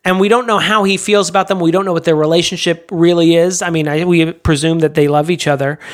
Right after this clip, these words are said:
It's really a frustrating choice. And then you, I think you're right in that the movie wants, sort, wants us to sort of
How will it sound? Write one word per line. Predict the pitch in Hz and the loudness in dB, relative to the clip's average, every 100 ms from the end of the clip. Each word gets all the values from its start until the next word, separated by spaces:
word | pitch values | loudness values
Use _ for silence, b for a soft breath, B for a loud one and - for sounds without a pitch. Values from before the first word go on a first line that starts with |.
| B B B B | B B B B
It's | 208 208 - - - - | -2 -2 -6 -10 -12 -6
really | 196 277 320 294 247 | 0 2 2 0 -2
a | 175 | -6
frustrating | - 220 220 - 202 175 151 | -4 -4 -4 -2 0 0 -2
choice. | - 196 165 156 - B B - | -2 0 0 -2 -6 B B -8
And | 196 220 | -2 0
then | 240 240 | 0 -2
you, | 240 233 - | -6 -8 -6
I | - | -8
think | 208 294 254 | -4 -4 0
you're | 247 | 0
right | 220 277 240 | 2 0 -2
in | - 190 196 | -2 -2 0
that | 196 190 196 _ _ _ _ _ _ _ _ | 0 -2 -6 _ _ _ _ _ _ _ _
the | 185 214 | 0 2
movie | 277 330 269 | 2 0 0
wants, | 247 - | 0 -2
sort, | - 240 - 262 240 | -6 -10 -6 -6 -2
wants | 233 233 | -2 -2
us | 247 - | -6 -6
to | 208 | -4
sort | 220 | -2
of | 196 | -2